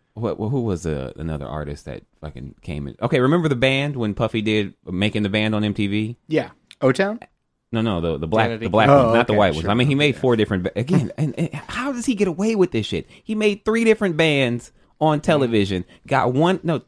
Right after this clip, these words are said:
Speaker 1: four different bands on television. Got albums out of them, and then just destroyed them. They're
Speaker 2: Yeah,
Speaker 1: gone. You don't
Speaker 2: yeah.
Speaker 1: even know who they are anymore.
Speaker 2: He does that to everyone.
Speaker 1: Oh my
Speaker 2: That's
Speaker 1: God.
Speaker 2: everyone. I mean, you could say he didn't do that to Notorious Big, but Notorious Big died.
Speaker 1: That's the only reason.
Speaker 2: Yeah, but Craig Mack,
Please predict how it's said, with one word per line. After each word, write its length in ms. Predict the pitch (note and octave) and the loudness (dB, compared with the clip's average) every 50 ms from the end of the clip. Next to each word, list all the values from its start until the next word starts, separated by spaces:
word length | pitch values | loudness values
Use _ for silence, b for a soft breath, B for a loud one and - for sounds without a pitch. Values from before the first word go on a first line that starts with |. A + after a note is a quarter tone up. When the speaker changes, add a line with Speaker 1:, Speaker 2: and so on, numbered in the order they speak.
| - - | -10 -6
Speaker 1:
four 200 | - D4 F#4 B3 | -4 -2 0 0
different 260 | E3 - B2 G#2+ F#2+ | 0 0 0 0 2
bands 220 | G2+ F#2+ F#2 F2 | 2 2 2 0
on 120 | F#2 F2+ F2 | 0 0 0
television. 480 | A2 F#2 F2+ E2+ E2+ E2 D#2+ E2 D#2+ | 0 0 0 0 -2 -4 -4 -6 -4
Got 260 | E2 B2 D3 D#3 - - | -2 -2 0 0 0 0
albums 380 | D3 D#3+ E3 E3+ D#3 C3+ B2 A#2 | 0 0 0 0 0 0 0 0
out 140 | A#2 A2 G#2+ | 0 0 0
of 120 | A2 G#2+ | -2 -4
them, 100 | A2 A#2 - | -6 -6 -6
and 160 | A#2+ A#2+ A#2+ | -6 -4 -2
then 160 | C3 C3+ C#3+ A#2+ | -2 -2 -2 -2
just 280 | - D3 D3 C#3+ - - - - | -2 -2 -2 -4 -6 -14 -12 -10
destroyed 400 | - - - - A#3 A#3+ G3+ C#3+ | -10 -8 -4 0 0 0 0 0
them. 160 | F2+ F2+ A#2+ - - | -2 -6 -10 -8 -6
They're 100 | - C#3+ | 0 2
Speaker 2:
Yeah, 80 | F3+ G3 | 4 4
Speaker 1:
gone. 200 | A3 G3+ C3+ F#2 | 4 4 2 0
You 120 | G2 A2 C#3 | 0 0 0
don't 100 | D#3+ C#3 | 0 0
Speaker 2:
yeah. 60 | F3 | -2
Speaker 1:
even 120 | E3+ E3 | -2 0
know 60 | F#3 | 0
who 100 | F#3 F3+ | 2 2
they 140 | E3 E3+ D#3 | 2 2 0
are 180 | E3+ F#3 G3 E3+ | 0 0 0 0
anymore. 400 | A#2+ F#2+ F2 E2 - A2 A2 G#2 - | 0 -2 -2 -4 -4 -6 -10 -10 -10
Speaker 2:
He 80 | - D#3+ | -4 0
does 220 | - F#3+ F#3+ - | 0 2 2 2
that 120 | G#3 F#3 - | 0 -2 -2
to 140 | G3+ - F3+ | -2 -2 -2
everyone. 460 | G3 G3 A#3 G#3+ F3 C3 G2+ F2 - _ _ _ - | 0 0 0 -2 -4 -4 -8 -12 -16 _ _ _ -10
Speaker 1:
Oh 120 | B2 A#2+ | -8 -8
my 60 | C3+ | -4
Speaker 2:
That's 200 | C#3+ D#3+ E3+ - | -2 -2 -4 -4
Speaker 1:
God. 80 | - - | -2 0
Speaker 2:
everyone. 460 | G3+ A3 G3 A3 G#3 E3+ C#3+ A2+ F#2+ - _ _ _ _ | 2 2 4 4 4 2 2 -2 -4 -8 _ _ _ _
I 60 | C#3+ D#3+ | -2 0
mean, 180 | F3+ F#3 F#3+ | 2 4 4
you 60 | F#3+ F#3+ | 2 2
could 140 | - F#3+ - | 0 -2 0
say 160 | - G3+ F#3+ | 0 2 2
he 100 | G3 G3 | 2 2
didn't 280 | D3 E3 E3+ D#3+ C#3+ C3+ | 0 0 -2 -2 -2 -4
do 140 | D3+ D3 C#3 | -4 -2 -2
that 200 | C#3 C3 C3 - | 0 -2 -2 -4
to 60 | D3 | -6
Notorious 480 | C3+ A#2+ G2+ - - C#3 B2+ A#2+ A2+ A2+ | -8 -8 -8 -10 -10 -8 -6 -6 -6 -8
Big, 280 | - - A3 F#3 D3+ C#3+ | -10 -10 -10 -10 -10 -12
but 160 | C3+ B2+ A#2+ | -12 -12 -12
Notorious 400 | C3 B2+ - - B2+ A#2+ A2+ G#2+ | -12 -12 -12 -10 -10 -10 -10 -12
Big 160 | - - C3 - _ _ _ _ | -14 -18 -20 -20 _ _ _ _
died. 420 | - C#3+ C#3 B2 G2+ A2 A#2 - - | -6 -4 -4 -4 -4 -6 -8 -8 -4
Speaker 1:
That's 240 | G2 G#2+ G2+ - - | -4 -4 -4 -2 0
the 120 | - A2+ G#2 | 2 2 4
only 180 | G#2 A2 B2 C#3+ | 4 2 0 -2
reason. 400 | G3 C#4+ F#4 F4 G#3+ - - - _ _ | -2 -2 -2 -4 -6 -10 -14 -18 _ _
Speaker 2:
Yeah, 200 | - F#3+ - - - _ _ _ _ _ | -2 -2 -2 -2 -8 _ _ _ _ _
but 320 | - F3 E3 D#3+ D#3 - - | 4 4 6 4 2 -2 -4
Craig 280 | - A3 G3+ G3+ F#3 | 0 0 0 0 0
Mack, 480 | F3+ F3 F3+ G3 G3 F3+ D#3+ C3 - | -2 0 0 2 2 2 0 -4 -6